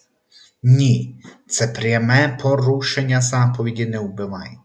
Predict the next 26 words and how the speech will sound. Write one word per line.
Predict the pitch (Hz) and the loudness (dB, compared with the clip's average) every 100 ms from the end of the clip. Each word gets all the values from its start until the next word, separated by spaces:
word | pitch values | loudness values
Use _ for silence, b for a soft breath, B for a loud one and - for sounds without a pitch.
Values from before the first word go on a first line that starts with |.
| _ B B B B B | _ B B B B B
Чи | - 120 | -2 2
ви | 120 | 4
не | 117 | 4
знаєте, | 117 - 120 127 135 123 - 123 | 2 2 2 2 2 -2 -2 -2
що | - 117 | -2 -2
від-, | 113 120 - - B B B | -4 -6 -10 -18 B B B
що | - - 123 | -6 -2 -2
тіло | - 160 135 | -2 0 0
ваше — | 117 135 - 120 120 | 0 0 0 -2 -2
то | 110 | -4
храм | - - 117 135 147 117 98 | -4 -4 0 0 0 -2 -2
Духа | 101 131 185 185 - 117 | -4 -4 -4 -6 -4 -2
Святого, | - - 98 104 95 95 - B B B _ | -2 -4 -6 -8 -12 -12 -20 B B B _
а | 123 | -6
пияцтво | 123 123 117 135 160 139 - - 131 123 | -2 0 2 2 0 -4 -8 -4 -4 -2
перетворює | 127 120 120 120 - 147 156 147 135 | 0 2 2 0 -2 -2 0 -2 -2
цей | 123 127 120 | -2 -2 -2
храм | - 131 135 | -2 -4 -2
на | 131 123 | 0 0
печеру | 120 - 127 131 123 | -2 -2 0 0 -2
розбійників? | 104 - - 120 147 123 120 - - _ _ B B B B | -4 -8 -6 -6 -4 -8 -10 -14 -20 _ _ B B B B
Алкоголь | 131 131 123 143 117 165 185 | 0 2 4 4 4 4 2
поступово | - 147 139 - 123 165 175 175 156 | 2 0 0 0 -2 -2 -4 0 2
руйнує | 143 139 147 175 156 135 | 2 2 0 -6 -8 -8
тіло. | 127 151 143 101 - _ _ b b b b _ _ _ _ _ _ - | -10 -10 -10 -12 -16 _ _ b b b b _ _ _ _ _ _ 0
Але | 123 123 120 | 4 6 6